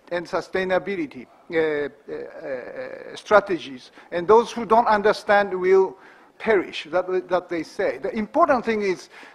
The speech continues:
the latter three revolutions are happening in China.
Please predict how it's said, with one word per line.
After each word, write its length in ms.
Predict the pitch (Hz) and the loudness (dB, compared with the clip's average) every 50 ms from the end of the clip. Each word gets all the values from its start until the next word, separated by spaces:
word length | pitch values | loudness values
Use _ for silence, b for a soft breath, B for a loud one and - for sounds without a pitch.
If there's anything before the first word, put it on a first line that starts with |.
| B B | B B
the 180 | 170 208 196 185 | 4 4 4 6
latter 460 | 175 196 254 285 302 302 294 269 247 220 - - - - | 8 8 6 6 6 4 4 4 4 2 0 -6 -16 -12
three 460 | - 226 233 277 302 277 233 185 151 | -6 -4 -2 -2 -2 -2 -4 -4 -4
revolutions 920 | 165 175 196 196 175 190 220 254 254 - - 208 202 185 180 156 - - - - - | 0 2 2 2 2 0 -2 -2 -2 -2 -2 -4 -4 -4 -6 -8 -10 -14 -14 0 2
are 100 | 185 175 | 2 2
happening 580 | - - - 247 240 240 247 226 220 208 196 | 2 4 2 2 2 2 -2 -4 -4 -4 -4
in 140 | 196 190 185 | -4 -4 -6
China. 400 | - - 190 185 175 151 127 - | -4 -2 0 0 0 0 -4 -12